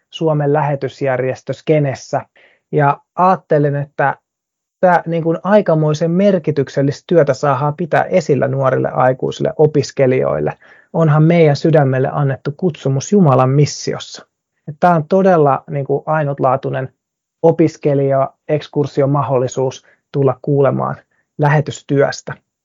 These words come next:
Ja jos tästä siellä radioiden äärellä innostuit, niin kannattaa ilmoittautua Ekskulle pikimmiten,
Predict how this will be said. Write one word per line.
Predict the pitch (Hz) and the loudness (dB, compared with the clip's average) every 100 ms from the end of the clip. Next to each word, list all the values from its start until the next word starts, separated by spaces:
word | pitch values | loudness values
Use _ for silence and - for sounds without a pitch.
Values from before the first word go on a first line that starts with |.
| _ _ _ _ | _ _ _ _
Ja | 78 139 - _ _ _ | -2 0 -2 _ _ _
jos | 147 160 175 - - | -2 2 2 0 0
tästä | 190 151 - 160 - _ _ _ - | 2 0 -4 -4 -4 _ _ _ -16
siellä | - 139 139 | -4 -2 0
radioiden | 151 156 151 139 135 135 | 0 2 2 2 0 -4
äärellä | 165 175 156 139 - | -4 -2 0 0 0
innostuit, | 208 202 147 127 - 139 131 127 | 2 2 2 -2 -6 -2 -2 -2
niin | 131 - | -8 -2
kannattaa | 156 143 123 - 139 | 0 0 -2 -2 0
ilmoittautua | 160 156 131 - 135 127 139 - | 2 0 -2 -4 -4 -2 -2 -2
Ekskulle | 143 143 - 147 131 - _ - | -2 -2 -4 -4 -4 -4 _ -4
pikimmiten, | 170 151 135 139 151 143 127 | 0 0 2 2 2 2 0